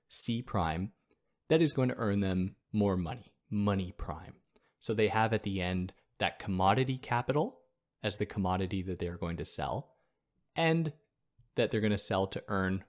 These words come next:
what's called money capital, more money that in the expanded process of production, of reproduction, they are going to put back into production to expand it to then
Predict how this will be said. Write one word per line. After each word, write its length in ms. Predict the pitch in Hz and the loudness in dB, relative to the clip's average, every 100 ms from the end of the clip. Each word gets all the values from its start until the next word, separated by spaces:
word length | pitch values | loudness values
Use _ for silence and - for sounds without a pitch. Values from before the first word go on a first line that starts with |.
| - | -8
what's 180 | 113 | -8
called 220 | - 98 95 | -2 0 0
money 480 | 92 95 85 90 _ _ - | 0 -2 -4 -12 _ _ -10
capital, 540 | - - - - - _ _ - | -6 -6 -6 -10 -16 _ _ -2
more 320 | 117 151 156 | 2 4 4
money 480 | 120 107 101 98 _ _ - | 4 0 0 -4 _ _ -10
that 400 | 107 98 98 - _ _ - | -2 -2 -2 -10 _ _ -4
in 100 | 107 | 0
the 140 | 101 95 | 2 0
expanded 920 | - - - - 123 123 120 113 - _ _ _ _ - | -4 -8 -6 -2 0 2 0 -2 -6 _ _ _ _ -4
process 520 | - 98 - 107 - | 2 2 2 -4 -2
of 180 | 92 - | -6 -4
production, 500 | 104 127 - 143 120 | 2 2 2 -2 -2
of 120 | - | -2
reproduction, 640 | 107 - 95 107 - 107 107 _ _ - | -4 0 -2 -2 -2 -4 -4 _ _ -4
they 160 | 127 143 | 6 6
are 80 | 131 | 6
going 240 | 120 113 | 2 0
to 80 | - | -4
put 320 | - - - | -4 -6 0
back 340 | 110 117 - - _ | 2 2 0 -18 _
into 440 | 135 165 180 - 127 | 0 0 0 0 -2
production 500 | 117 101 92 - 98 | 0 -2 -2 -4 -2
to 120 | 104 | -2
expand 680 | - - - - 123 120 104 | -4 -14 -10 -2 0 2 2
it 220 | 110 - _ _ - | 0 -4 _ _ -4
to 120 | 117 | 0
then 340 | 110 104 101 | 2 2 0